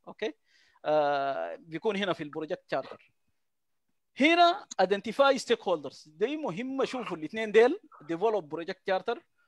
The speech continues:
وايدنتيفاي ستيك هولدرز، ديل فيري امبورتنت، ديل الاثنين ديل، ديل اهم حاجه في المرحله بتاعت الانيشيتنج. عشان كده في ال-، في ال-، في الكتاب،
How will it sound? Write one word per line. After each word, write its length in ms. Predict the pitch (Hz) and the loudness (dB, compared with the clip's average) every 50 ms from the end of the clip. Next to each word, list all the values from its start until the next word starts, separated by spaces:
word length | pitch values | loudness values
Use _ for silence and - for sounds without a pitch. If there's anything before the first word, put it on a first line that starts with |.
| _ _ _ _ _ | _ _ _ _ _
وايدنتيفاي 840 | - 160 165 151 156 160 160 156 - 175 - - 226 208 190 160 139 - | -4 0 2 2 2 0 -2 -8 -8 -6 0 4 6 6 6 4 0 -8
ستيك 280 | - - 214 202 - | -8 -4 -4 -4 -2
هولدرز، 440 | - 220 220 208 240 226 - - - _ _ 160 - | 0 -2 0 0 0 -2 -2 -6 -20 _ _ _ -2
ديل 520 | 196 233 262 262 277 294 294 262 180 151 | 4 8 10 10 10 8 6 -4 -4 2
فيري 380 | 185 220 269 277 285 262 - 202 | 6 6 6 6 4 -6 -10 -12
امبورتنت، 420 | 175 160 175 151 - - - - _ _ _ _ _ _ _ _ _ _ _ _ _ _ | -8 -6 -6 -6 -6 -8 -18 -20 _ _ _ _ _ _ _ _ _ _ _ _ _ _
ديل 240 | 160 190 233 254 240 | 6 8 8 8 8
الاثنين 400 | 233 208 196 190 226 247 247 233 | 6 2 -2 -6 -6 -8 -6 0
ديل، 260 | 247 262 262 254 180 | 2 2 2 2 2
ديل 240 | 190 233 254 247 - - | 2 2 2 2 2 0
اهم 500 | 175 170 196 254 302 302 302 294 277 247 | 0 0 0 -2 -6 -8 -10 -6 -2 -2
حاجه 320 | - - 240 240 233 247 | 2 4 4 4 4 2
في 100 | 226 - | -2 -6
المرحله 420 | 196 180 185 220 214 - 214 214 196 | -6 -6 -4 -4 -4 -2 -2 -4 -4
بتاعت 240 | - - 147 - 170 | -4 -6 -6 -6 -6
الانيشيتنج. 560 | 160 156 156 147 - - 156 156 - 151 - - - - _ - _ _ - 151 | -8 -8 -8 -10 -10 -8 -8 -4 -2 -4 -4 -4 -6 -14 _ -20 _ _ -2 0
عشان 320 | 170 170 - 226 226 226 | 2 6 6 6 6 6
كده 280 | - 285 285 269 254 220 | 2 0 4 6 4 4
في 180 | - 214 185 | 4 2 -2
ال-، 400 | 175 175 170 170 170 165 156 156 - | -2 -2 -2 0 2 4 4 2 2
في 100 | - 185 | -2 -6
ال-، 480 | 165 170 170 165 160 151 151 156 151 147 | -6 -6 -6 -4 -2 0 0 0 0 -2
في 120 | - - | -4 -10
الكتاب، 440 | 160 160 - 180 - 226 233 262 277 | -10 -8 -6 0 4 6 6 6 6